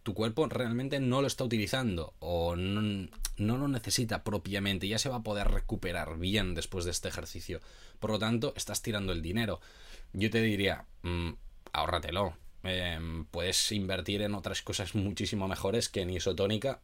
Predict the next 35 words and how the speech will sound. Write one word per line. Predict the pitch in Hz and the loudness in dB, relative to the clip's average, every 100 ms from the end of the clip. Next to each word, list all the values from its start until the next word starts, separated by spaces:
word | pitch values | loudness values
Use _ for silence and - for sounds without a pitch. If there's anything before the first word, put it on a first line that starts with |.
| - | -18
<clears throat> | - | 2
que | 151 156 143 127 127 87 76 - 78 | 6 6 6 6 6 4 -2 -4 -4
no | 73 | -2
es | - | -2
cara | - 85 90 110 | 2 4 6 4
de | 90 | 0
forma | 85 82 | -4 -4
general | - 82 78 85 | -4 -2 -2 -2
la | 82 | -2
isotónica, | 82 85 95 95 120 - - - - - - | -2 -2 0 2 2 2 -6 -12 -16 -14 -10
pero | 78 | -4
bueno, | 80 95 - - | -2 -2 -4 -12
si | - 73 | -6 -6
nos | 71 | -4
la | 76 | -2
podemos | 78 76 78 | -2 -2 -2
ahorrar | 82 92 98 82 | 0 4 2 2
porque | 80 76 | -4 -4
no | 73 | -4
hacemos | 82 85 82 | -2 -2 -2
un | 82 | -2
ejercicio | 80 80 107 98 80 | 0 2 2 2 0
de | 78 | -2
tal | - 87 90 | 0 0 2
intensidad | 87 95 - 101 90 | 0 -2 0 0 0
o | |
de | 80 | 0
tal | 82 85 | 0 0
duración, | 90 87 101 107 143 - - - - | 0 0 0 0 -2 -8 -18 -18 -14
pues | - 76 | -10 -6
bueno, | 90 82 | -4 -2
tú, | 92 101 | -2 -2
save | - 76 73 | -2 -4 -4
your | 76 | 0
money, | 98 107 | 2 2